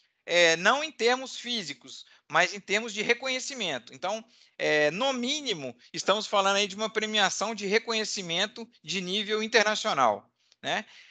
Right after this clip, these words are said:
E, e isso é fato. Agora, sobre prêmio, premiação, a gente já, já até conseguiu,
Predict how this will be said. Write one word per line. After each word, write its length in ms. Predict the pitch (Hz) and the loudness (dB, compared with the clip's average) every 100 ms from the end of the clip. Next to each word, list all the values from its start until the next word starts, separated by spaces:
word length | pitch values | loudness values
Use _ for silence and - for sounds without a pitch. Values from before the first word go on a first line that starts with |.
| _ - | _ -10
E, 460 | 147 147 143 131 | -4 -2 -4 -2
e 40 | 165 | -2
isso 160 | 196 | 2
é 60 | 240 | 2
fato. 440 | - 170 120 - - - - | 6 8 8 4 -14 -12 0
Agora, 520 | 165 160 170 147 - _ | 2 6 6 6 0 _
sobre 340 | - 226 247 | -8 -4 -4
prêmio, 720 | 269 - 202 233 233 185 135 - _ - | -6 2 6 6 4 0 -10 -14 _ -6
premiação, 720 | 196 208 175 - 190 226 214 | -4 0 0 0 0 0 0
a 40 | |
gente 280 | 170 190 202 | -4 -6 -6
já, 120 | 185 - | -4 -2
já 120 | - | 0
até 160 | 277 - | 0 -2
conseguiu, 680 | 233 - 220 165 220 240 | -4 -10 -10 -10 -10 -10